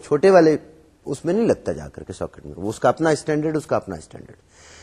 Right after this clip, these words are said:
تو جب ایک اسٹینڈرڈ ڈیفائن ہو جائے تو اس اسٹینڈرڈ کے مطابق آنے والی کوئی بھی چیز ہو وہ اس کے ساتھ فٹ ہوگی۔ وہ جو تین پن کا آپ نے پلگ بنایا ہے اس کی اس طرف آپ اتنا بڑا،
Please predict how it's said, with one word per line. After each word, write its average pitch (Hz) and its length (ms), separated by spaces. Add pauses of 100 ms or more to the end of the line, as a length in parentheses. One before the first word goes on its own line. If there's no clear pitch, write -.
(120)
تو 190 120
جب 196 200
ایک 233 220
اسٹینڈرڈ 247 540
ڈیفائن 139 440
ہو 92 120
جائے 101 200
تو - 180
اس 175 120
اسٹینڈرڈ 170 460
کے 139 60
مطابق 104 600 (320)
آنے 127 300
والی 101 380
کوئی 202 280
بھی 127 220
چیز 85 320
ہو 120 100 (280)
وہ 101 200
اس - 120
کے 90 120
ساتھ - 260
فٹ 123 220
ہوگی۔ 165 200 (560)
وہ 117 120
جو 143 120
تین 202 300
پن 190 220
کا 180 100
آپ 165 120
نے 175 80
پلگ 160 320
بنایا 135 420
ہے 98 100 (340)
اس 202 140
کی 220 180 (140)
اس 247 180
طرف 196 260
آپ 185 220
اتنا 240 300
بڑا، 226 180